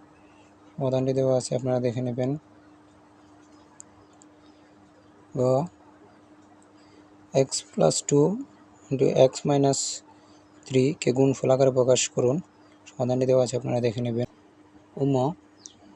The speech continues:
যদি x plus y equal to ten হ-, এবং x minus y equal to two,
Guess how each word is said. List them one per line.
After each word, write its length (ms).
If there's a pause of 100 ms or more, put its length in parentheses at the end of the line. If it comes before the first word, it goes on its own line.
(140)
যদি 240
x 80
plus 560
y 100
equal 260
to 120
ten 160 (160)
হ-, 140 (100)
এবং 300 (440)
x 140 (140)
minus 500
y 320
equal 200
to 80 (100)
two, 180